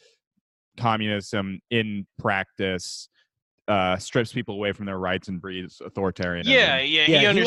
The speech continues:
Speaker 2: understood
Speaker 3: he liked
Speaker 2: that
Speaker 3: what
Speaker 2: any
Speaker 3: Marx
Speaker 2: one of
Speaker 3: said
Speaker 2: these
Speaker 3: directly, what Karl Marx wrote directly on his doctrine. That's what he adhered to.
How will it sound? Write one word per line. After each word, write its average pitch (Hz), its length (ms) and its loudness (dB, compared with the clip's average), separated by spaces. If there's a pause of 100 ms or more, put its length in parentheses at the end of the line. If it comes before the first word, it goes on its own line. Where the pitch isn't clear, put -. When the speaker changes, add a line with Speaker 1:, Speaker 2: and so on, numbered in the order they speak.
(160)
Speaker 2:
understood 190 140 6
Speaker 3:
he 190 100 6
liked 160 220 6
Speaker 2:
that 202 40 4
Speaker 3:
what 190 100 6
Speaker 2:
any 143 120 4
Speaker 3:
Marx 151 160 6
Speaker 2:
one 196 100 2
of 185 80 0
Speaker 3:
said 160 180 4
Speaker 2:
these 120 80 -6
Speaker 3:
directly, 113 680 0 (100)
what 120 180 -12
Karl 143 280 4
Marx 127 340 0
wrote 110 220 0
directly 110 440 0
on 104 120 -2
his 98 160 -6
doctrine. 101 400 -2
That's 107 240 -4
what 104 100 -8
he 98 320 -10
adhered 95 460 -12
to. 90 220 -12